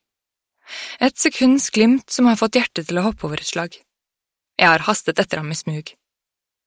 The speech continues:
Fulgte hans bevegelser som i en dårlig detektivfilm. Kjente opphisselsens pirre i kroppen. Kjente spenningen stige.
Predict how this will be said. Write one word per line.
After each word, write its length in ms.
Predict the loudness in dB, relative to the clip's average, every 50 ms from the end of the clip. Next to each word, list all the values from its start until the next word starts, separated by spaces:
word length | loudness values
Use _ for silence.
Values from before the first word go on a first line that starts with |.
| _ _ _ _ -8 -2
Fulgte 420 | 0 0 0 0 -4 -4 -4 -2 -2
hans 180 | -2 -4 -4 -2
bevegelser 720 | 0 2 4 4 2 2 0 -2 -4 -2 0 0 0 0 0
som 200 | 0 2 2 4
i 80 | 4 4
en 140 | 2 4 6
dårlig 400 | 6 6 6 6 4 2 -2 -4 -4
detektivfilm. 720 | -6 -8 -6 -10 -14 -12 -6 -4 -4 -2 0 0 0 0 0 -2 _ _ _ _ _ _ _ _ _ _ _ _ _ _ _ _ _ _ -20 -20 -6
Kjente 400 | 2 4 6 6 6 6 6 6
opphisselsens 680 | 6 6 2 2 2 2 0 0 2 4 4 4 2 0 2
pirre 320 | 2 2 2 4 2 0
i 80 | 0 -2
kroppen. 380 | -4 -6 -6 -4 -6 -8 -8 -10 _ _ _ _ _ _ _ _ _ _ _ _ _ _ _ -18 -16 -16 -12 -6
Kjente 300 | 0 4 4 4 4 2
spenningen 420 | 0 2 2 2 2 2 0 -2 -4
stige. 380 | -2 -2 -2 0 0 -2 -6